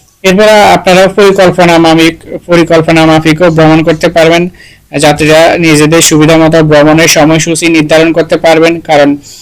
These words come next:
ভিসা একাধিকবার প্রবেশের সুযোগ দেয় এই ভিসার মাধ্যমে। আপনারা চাইলে আপনাদের সময়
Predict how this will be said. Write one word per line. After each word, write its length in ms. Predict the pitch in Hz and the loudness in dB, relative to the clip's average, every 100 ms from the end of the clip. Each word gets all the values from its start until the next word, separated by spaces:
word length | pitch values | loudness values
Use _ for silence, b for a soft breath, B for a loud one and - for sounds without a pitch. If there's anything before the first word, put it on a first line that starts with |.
| B B _ 151 | B B _ -10
ভিসা 260 | 160 160 202 | -6 0 0
একাধিকবার 600 | 185 185 185 185 190 190 | 2 0 0 0 0 0
প্রবেশের 380 | 185 156 156 165 | 0 0 0 0
সুযোগ 300 | 165 151 147 | -2 0 -2
দেয় 180 | 135 120 139 | 0 0 2
এই 60 | |
ভিসার 280 | 139 147 151 | 0 0 2
মাধ্যমে। 400 | 143 117 117 104 101 b b b | 0 0 -4 -6 -10 b b b
আপনারা 300 | - 160 170 | -14 -4 -2
চাইলে 260 | 175 175 170 | -2 0 0
আপনাদের 540 | 165 165 156 151 165 | 0 -2 -4 -2 -2
সময় 420 | 165 - 165 170 | -2 -2 -2 0